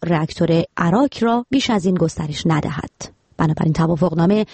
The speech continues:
ایران تعهد داده است که در طول این شش ماه محل‌های جدیدی برای غنیسازی و همینطور تأسیساتی که توانایی باز فراوری را داشته باشند ایجاد نخواهد کرد. ایران در این توافق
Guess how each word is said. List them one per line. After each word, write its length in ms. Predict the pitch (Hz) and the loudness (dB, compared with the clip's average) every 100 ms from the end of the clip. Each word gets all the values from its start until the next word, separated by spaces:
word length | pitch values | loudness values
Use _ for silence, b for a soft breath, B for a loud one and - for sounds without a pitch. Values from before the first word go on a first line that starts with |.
| B B B | B B B
ایران 320 | 262 254 254 | 2 2 0
تعهد 440 | - 180 175 262 | -2 0 2 2
داده 220 | 180 147 | 0 -2
است 220 | 160 160 - | -4 -4 -2
که 80 | |
در 140 | 156 151 | 0 0
طول 200 | - 170 | 0 0
این 220 | - 170 | 2 0
شش 320 | 160 156 - | 0 -2 0
ماه 200 | 202 202 - b | 0 0 -2 b
محل‌های 600 | 214 175 160 165 160 165 | -2 0 2 2 2 0
جدیدی 640 | 151 165 151 190 196 208 | 0 -2 0 0 2 2
برای 300 | 180 160 165 | 2 2 2
غنیسازی 720 | 165 151 151 - - 156 240 | 2 0 0 0 -2 2 2
و 60 | 220 | 2
همینطور 400 | 202 214 - 208 | 2 0 0 -2
تأسیساتی 760 | - 180 - 180 - 277 - | -2 -4 -2 -4 0 0 0
که 140 | - 151 | -2 -2
توانایی 580 | 156 147 147 147 165 | -2 0 2 2 2
باز 380 | 165 156 156 - | 0 0 -2 -4
فراوری 680 | - 165 160 156 156 160 277 | -4 0 2 2 2 4 4
را 140 | 190 | 2
داشته 320 | 156 147 - 151 | 0 -2 -2 -2
باشند 400 | 160 - 233 233 B B B | -2 0 0 0 B B B
ایجاد 320 | - 170 165 - | -4 0 0 2
نخواهد 480 | 180 180 143 131 - | 0 0 -4 -6 -6
کرد. 260 | - - - | -6 -4 -2
ایران 320 | 160 160 160 | 2 2 2
در 140 | 156 | 2
این 100 | 175 | 2
توافق 500 | 180 165 165 - 202 | 2 0 0 0 -2